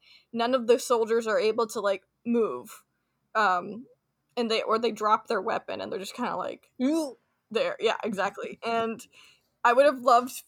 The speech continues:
for him to do that and, like, just walk in and, like, as if he's like, he's like, "What are you gonna do?" You know? And Gandalf is like, sasses him, and he's like, "Go back to the abyss." He's like, "P-, no, thank you.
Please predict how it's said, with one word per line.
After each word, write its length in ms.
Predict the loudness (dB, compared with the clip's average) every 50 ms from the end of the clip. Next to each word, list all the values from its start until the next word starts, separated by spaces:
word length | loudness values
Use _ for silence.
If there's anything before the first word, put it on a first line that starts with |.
| -6
for 120 | -2 0 2
him 180 | 2 2 -2 -2
to 120 | -6 -8
do 360 | -8 -8 -10 -10 -8 -6 -2
that 280 | 0 2 2 2 0 0 -4
and, 180 | -6 -6 -6 -6
like, 220 | -6 -6 -6 -8
just 240 | -10 -12 -12 -12 -8
walk 400 | -2 0 2 2 2 0 -2 -4
in 260 | -2 -2 -2 -2 -2
and, 140 | -4 -2 -2
like, 200 | -2 -2 0 -2
as 200 | -4 -6 -4 -6
if 240 | -6 -6 -6 -14 -20
he's 280 | -18 -12 -10 -10 -8 -6
like, 220 | -6 -6 -6 -8 -12
he's 180 | -18 -18 -14
like, 260 | -12 -14 -14 _ _ _ -10
"What 160 | -8 -6 -6
are 40 | -6
you 120 | -8 -10
gonna 220 | -10 -8 -8 -8 -8
do?" 360 | -8 -10 -8 -8 -10 -10 -12 -10
You 100 | -8 -6
know? 300 | -2 -2 0 0 -2 -2
And 340 | -4 -6 -6 -6 -8 -8 _ _
Gandalf 340 | -4 -4 -2 -2 -2 -4 -4
is 180 | -8 -12 -6 -6
like, 320 | -6 -6 -6 -12 _ _ _ _ _ _
sasses 600 | -14 -2 2 6 8 8 6 6 4 -2 0 0
him, 160 | 0 0 0
and 80 | 0 -2
he's 160 | -2 -2 -2
like, 120 | -2 -4 -2
"Go 120 | -2 -2
back 240 | 2 2 0 0 -2
to 100 | -10 -10
the 140 | -10 -10 -14
abyss." 400 | -16 _ _ -6 -6 -6 -6 -6
He's 120 | -12 -10 -10
like, 160 | -10 -12 -12 _ -20
"P-, 100 | -20 -20 -18 -20 -20 _ _ _ _ _ -20 -20 -20 _ _ _ _ _ -20 _ _ -2
no, 200 | -2 -2 -2 -2 _ _
thank 240 | -4 -4 -4 -4 -6 _ -2
you. 240 | 0 0 0 0 -4